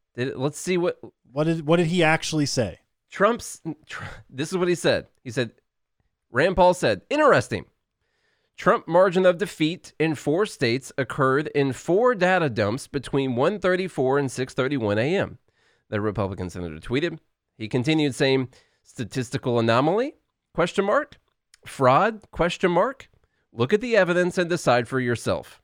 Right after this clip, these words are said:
Speaker 1: That is, if big tech allows you to read this. That's,
Speaker 2: <laughs>
Speaker 1: that's what he said.
Speaker 2: Yeah.
Speaker 1: So, in his tweet saying, "Statistical anomaly? Question mark?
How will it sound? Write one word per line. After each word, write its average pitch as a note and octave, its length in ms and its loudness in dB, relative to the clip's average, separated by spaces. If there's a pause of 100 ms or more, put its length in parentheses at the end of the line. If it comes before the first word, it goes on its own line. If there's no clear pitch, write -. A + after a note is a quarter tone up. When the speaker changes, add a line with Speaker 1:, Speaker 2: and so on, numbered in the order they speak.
(120)
Speaker 1:
That C3 200 2
is, C3 200 0
if A#2+ 120 -2
big A#2+ 200 -4
tech A2+ 220 -2
allows G#2 340 0
you G#2+ 120 -6
to A2 140 -6
read G#2+ 220 -2
this. - 360 -12 (480)
That's, A2 260 -2 (240)
Speaker 2:
<laughs> - 240 -20
Speaker 1:
that's A2+ 160 -2
what A#2 100 0
he B2 60 0
said. A#2 340 0
Speaker 2:
Yeah. A2 200 -6 (280)
Speaker 1:
So, A3+ 340 2 (720)
in A3 100 -2
his G#3+ 160 0
tweet A#3 340 -8
saying, D#3+ 480 2 (800)
"Statistical C#3 560 -4
anomaly? A#2+ 400 -2
Question E3+ 400 -4
mark? G#3 260 -4